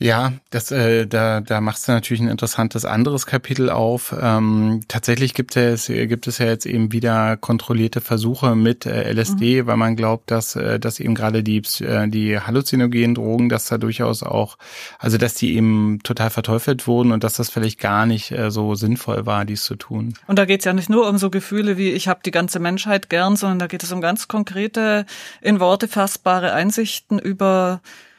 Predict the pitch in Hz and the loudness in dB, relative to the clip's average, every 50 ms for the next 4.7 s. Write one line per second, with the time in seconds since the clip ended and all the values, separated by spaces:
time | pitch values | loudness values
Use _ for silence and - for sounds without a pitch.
0 | _ - - - 175 - - 170 160 170 180 175 170 175 - - - - 196 196 | _ -10 -8 -6 -4 -2 2 2 2 2 2 0 -4 -4 -6 -4 -4 -2 0 2
1 | 190 190 185 175 175 175 175 175 170 165 165 175 160 165 160 160 160 160 156 165 | 2 4 2 2 2 0 0 -2 -4 -4 -6 -6 -6 -4 -2 -2 -2 -2 0 0
2 | 107 160 160 180 185 180 - - 185 - 156 160 180 185 185 185 180 175 185 170 | 2 2 2 2 0 0 0 0 2 2 2 2 4 2 2 2 2 2 0 -2
3 | 170 175 175 170 160 - 196 190 - - 185 190 180 170 185 190 208 220 220 208 | -2 -2 -2 -2 -2 -2 -2 -2 -2 -2 0 0 0 0 2 2 4 4 4 2
4 | - - - - 190 190 190 185 185 185 185 185 180 | 0 -4 -6 -4 -2 -2 0 0 -2 -2 -2 -4 -4